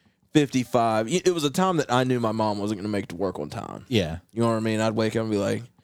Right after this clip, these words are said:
Speaker 1: "I was the reason you were late all those years, huh?" And it's like, "You're, you're still late."
Speaker 2: Yeah.
Speaker 1: So that's one thing I always give her grief about. But I'll tell you, one of the coolest things my mom used to do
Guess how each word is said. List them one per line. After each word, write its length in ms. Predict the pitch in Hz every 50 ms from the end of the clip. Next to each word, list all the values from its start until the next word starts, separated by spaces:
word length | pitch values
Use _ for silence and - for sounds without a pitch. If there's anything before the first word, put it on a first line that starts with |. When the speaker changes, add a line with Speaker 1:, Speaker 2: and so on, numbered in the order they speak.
| _ _ _ _ _ _ _ _ _ _ _ _ _ _ _ -
Speaker 1:
"I 100 | 139 170
was 120 | 190 190
the 80 | 185 185
reason 240 | 196 202 202 190 196
you 80 | 196
were 120 | 202 202 196
late 200 | 202 214 220 220
all 140 | 220 220
those 200 | 214 220 214 208
years, 360 | 214 214 214 190 135 110 110 120
huh?" 260 | 113 107 110 127 143 143 - - _ _ _ _ _ _ _ _ _ _ _ _ _ _
And 140 | - 113 117
it's 120 | 113 - -
like, 220 | 131 117 107 - _ _ _ _ _ _ _ _ _ _ _ _ _ _ _ _ _ _ _ _
"You're, 160 | - 123 131 -
you're 100 | 123 123
still 280 | - - - 175 170 165
late." 400 | 175 180 180 135 - - - - _ _ _ _ _ _ _ _ _ _ _
Speaker 2:
Yeah. 240 | 120 104 87 82 85 - _ _ _ _ _ _ _
Speaker 1:
So 260 | - - 123 120 117
that's 160 | 120 139 151
one 160 | 147 156 147 135
thing 160 | 135 123 120
I 40 | 113
always 320 | 110 110 107 104 104 107
give 140 | 107 101 98
her 100 | 101 98
grief 240 | 101 98 92 104 104
about. 260 | 95 101 98 98 107
But 140 | 123 127 135
I'll 180 | 131 131 151
tell 140 | 147 180 170
you, 80 | 170 160
one 80 | 160 156
of 60 | 135
the 180 | 117 - -
coolest 300 | - 170 170 170 151 -
things 260 | - 139 123 117 117 113
my 120 | 113 110
mom 200 | 110 107 107 104
used 160 | 104 107 107
to 60 | 95
do 260 | 101 98 90 95 95